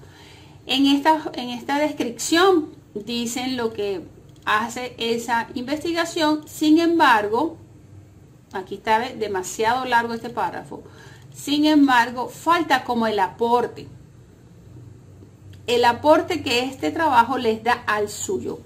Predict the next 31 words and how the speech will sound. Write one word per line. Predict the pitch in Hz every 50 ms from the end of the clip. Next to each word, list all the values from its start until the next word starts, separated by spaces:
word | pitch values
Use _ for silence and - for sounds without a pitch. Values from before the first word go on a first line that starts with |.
| - - -
¿Qué | - 349 370 381 392 - -
es | 320 330 349 339 - -
el | - 311 311 311 294
aporte? | 277 269 262 262 - 294 311 330 311 262 226 - - - - - - - - - - - - - - - -
El | - 269 277 285
aporte | 285 285 285 - 339 339 359 359 359 - 370 339 339 349
es | 339 311 - - -
lo | 285 277 285 285 294 285
que | - 285 285 277
yo | 302 320 320
voy | 330 349 339 349
a | 370 359 359
tomar | - 302 269 247 247 247 254 311 359 392 415 330 277
de | 262
ese | 254 254 302 302
trabajo | 302 285 262 254 254 254 302
de | 294
investigación | 285 294 277 - 302 277 269 254 247 - - 254 247 254 -
para | 262 262 254 247
aplicarlo | 247 247 - 269 247 247 226 - - 320 349 392 381 339 339
en | 294 277
mi | 247
trabajo | 226 208 208 220 233 254
de | 254 226
investigación. | 202 190 190 - 170 - 151 156 - - - - - - - - - - - - -
Supongamos | - - 330 320 320 320 311 311 330 302 254 196 165 - - -
que | - 269 269 294 302
este | 302 302 370
trabajo | - 349 330 311 294
de | 311
investigación | 294 302 302 294 294 277 269 269 277 - 311 240 208 233